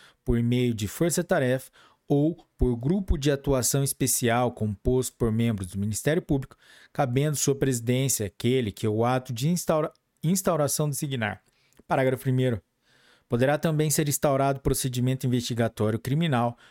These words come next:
por meio de atuação conjunta entre ministérios públicos dos Estados, da União e de outros países. Parágrafo segundo. O arquivamento do procedimento investigatório deverá ser objeto de controle e eventual revisão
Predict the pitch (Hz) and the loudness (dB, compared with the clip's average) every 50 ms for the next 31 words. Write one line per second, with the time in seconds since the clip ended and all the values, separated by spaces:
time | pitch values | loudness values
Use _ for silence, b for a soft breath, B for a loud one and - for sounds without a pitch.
0 | b b _ - 170 165 156 143 143 156 165 165 156 139 131 135 131 135 - 131 | b b _ 0 0 2 2 2 2 2 2 2 0 2 0 0 0 2 0 0
1 | 123 113 - - 139 139 - 156 156 151 139 120 107 113 143 160 156 139 - 113 | 2 2 0 0 0 0 0 0 0 2 0 0 0 0 0 0 0 0 0 -2
2 | 117 - - 113 113 113 113 104 - - 120 110 107 98 - - _ - 127 123 | -2 -2 -2 -2 0 0 0 -2 0 -2 0 0 0 -4 -4 -8 _ -2 -2 -2
3 | 120 120 - 110 104 101 107 135 175 175 - - 123 117 113 113 110 - - b | -2 -6 -10 -10 -12 -8 -4 -2 -2 -2 0 0 2 2 2 0 -2 -6 -10 b
4 | b b b b _ 120 123 139 156 170 175 160 139 131 131 135 139 _ _ _ | b b b b _ -2 0 0 2 0 0 2 2 0 0 -2 -4 _ _ _
5 | _ 127 123 123 127 131 135 147 165 190 185 180 160 147 - - 165 147 127 127 | _ -4 -4 -2 0 0 2 2 2 0 0 -2 -6 -8 -2 -2 -2 0 2 0
6 | 127 120 92 85 85 - - b b b b b b b _ _ - - 151 135 | 0 0 0 -2 -6 -8 -8 b b b b b b b _ _ -4 0 0 2
7 | 127 135 135 - - 147 123 127 135 143 135 107 92 _ _ _ _ b b b | 2 0 0 0 -4 -2 -2 0 0 0 -2 -4 -6 _ _ _ _ b b b
8 | b b b b - 120 120 120 - 131 131 143 139 135 139 151 160 151 139 - | b b b b 0 0 0 2 0 0 2 2 2 2 2 0 0 -2 -2 0
9 | 147 139 - - 139 127 131 127 135 139 131 - 131 123 127 117 - 127 110 117 | 0 0 2 0 -2 0 0 0 0 0 0 0 0 0 2 0 0 0 0 0
10 | 113 - _ - 120 123 123 117 101 87 101 101 101 110 110 117 107 - 135 127 | -2 -2 _ 0 2 2 2 0 0 -2 -2 -2 0 0 0 0 0 0 0 0
11 | 131 127 131 127 117 127 131 135 135 - 135 123 - - 175 170 160 139 - - | 0 0 0 0 2 2 0 0 -2 -4 -8 -8 -4 -2 -2 0 0 -2 0 0
12 | 131 135 151 160 151 131 117 113 113 107 110 120 123 123 - 135 131 135 147 147 | 0 2 2 2 2 2 0 0 0 0 0 -2 -2 -2 -2 0 0 0 2 0
13 | 156 160 160 175 160 131 123 127 135 135 | 0 -2 -2 -2 0 0 0 0 0 -2